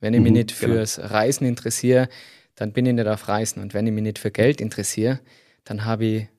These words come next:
Speaker 1: kein Geld am Ende des Tages, weil es irgendwo anders hingeht.
Speaker 2: Das stimmt. Und das Problem ist, es hängt halt mit einem zusammen, ne? Wenn ich mich nicht für Geld interessiere, aber für Motorräder, dann kann ich mir trotzdem kein Motorrad holen, ne? <laughs>
Speaker 1: Ja, oder?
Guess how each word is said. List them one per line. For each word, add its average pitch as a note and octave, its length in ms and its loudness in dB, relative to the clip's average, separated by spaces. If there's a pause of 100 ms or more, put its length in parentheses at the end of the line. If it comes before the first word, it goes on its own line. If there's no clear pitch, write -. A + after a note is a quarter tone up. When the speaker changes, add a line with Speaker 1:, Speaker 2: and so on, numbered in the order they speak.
(140)
Speaker 1:
kein A2 200 -4
Geld G2+ 440 0
am G2+ 140 -6
Ende G2 200 -4
des - 180 -6
Tages, F#2 460 -8
weil G2+ 140 0
es G2+ 100 -6
irgendwo A2 280 0
anders G#2 240 -2
hingeht. F#2 420 -8 (440)
Speaker 2:
Das G#2 160 -2
stimmt. A#2 240 6
Und A2+ 80 8
das A2 140 6
Problem A#2 260 8
ist, A#2 120 4
es A2 100 -4
hängt A#2 160 2
halt A2 140 4
mit A2 80 2
einem A2 200 4
zusammen, A2+ 320 4
ne? A2 180 4
Wenn G#2+ 100 -2
ich - 100 -6
mich G#2 120 -2
nicht B2+ 160 4
für A#2+ 100 2
Geld A#2 240 4
interessiere, A#2 380 -2
aber G#2 180 2
für A2+ 120 -4
Motorräder, G#2+ 560 2
dann G2+ 260 -6
kann A2 160 2
ich G#2+ 80 0
mir A2+ 80 2
trotzdem A2 260 0
kein G2 140 2
Motorrad F2+ 480 0
holen, - 200 -6
ne? G#2+ 220 -6
<laughs> A#2+ 460 -2 (180)
Speaker 1:
Ja, A#2+ 220 2
oder? B2 360 2